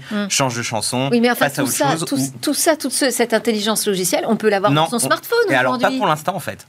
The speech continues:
Speaker 2: Pas
Speaker 1: Ah,
Speaker 2: pour
Speaker 1: pas
Speaker 2: l'instant.
Speaker 1: pour l'instant,
Speaker 2: Pas
Speaker 1: mais
Speaker 2: pour l'instant.
Speaker 1: là non
Speaker 2: En fait,
Speaker 1: plus,
Speaker 2: c'est,
Speaker 1: pas
Speaker 2: je
Speaker 1: pour
Speaker 2: sais pas si
Speaker 1: l'instant
Speaker 2: vous
Speaker 1: dans le
Speaker 2: connaissez
Speaker 1: Rabbit,
Speaker 2: ça,
Speaker 1: parce
Speaker 2: mais
Speaker 1: qu'il faut que ça fonctionne.
Speaker 2: c'est un petit peu comme un Zapier,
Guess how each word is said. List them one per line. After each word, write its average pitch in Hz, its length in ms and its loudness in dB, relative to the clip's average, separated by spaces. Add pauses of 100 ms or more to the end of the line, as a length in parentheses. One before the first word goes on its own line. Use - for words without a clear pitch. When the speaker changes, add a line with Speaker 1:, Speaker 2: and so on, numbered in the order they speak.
Speaker 2:
Pas 156 80 2
Speaker 1:
Ah, - 20 4
Speaker 2:
pour 151 160 -2
Speaker 1:
pas 170 60 4
Speaker 2:
l'instant. 226 200 0
Speaker 1:
pour 226 80 -2
l'instant, 226 280 0 (140)
Speaker 2:
Pas 220 100 4
Speaker 1:
mais - 80 -2
Speaker 2:
pour 196 100 0
l'instant. 131 180 2
Speaker 1:
là 269 80 2
non 269 80 4
Speaker 2:
En 254 40 0
fait, 208 100 0
Speaker 1:
plus, 208 100 4
Speaker 2:
c'est, 170 80 0
Speaker 1:
pas 262 80 2
Speaker 2:
je - 60 2
Speaker 1:
pour - 100 0
Speaker 2:
sais 247 60 4
pas 240 60 4
si 240 120 0
Speaker 1:
l'instant - 40 4
Speaker 2:
vous 247 40 2
Speaker 1:
dans 240 80 4
le 220 60 2
Speaker 2:
connaissez 247 220 2
Speaker 1:
Rabbit, 349 80 2
Speaker 2:
ça, - 80 2
Speaker 1:
parce - 120 0
Speaker 2:
mais 143 40 0
Speaker 1:
qu'il 226 100 -4
faut 226 100 0
que - 60 -6
ça 208 100 4
fonctionne. 294 400 0
Speaker 2:
c'est 147 100 2
un 131 120 2
petit 156 260 -2
peu 190 120 -2
comme 135 180 0
un 123 100 2
Zapier, 139 560 0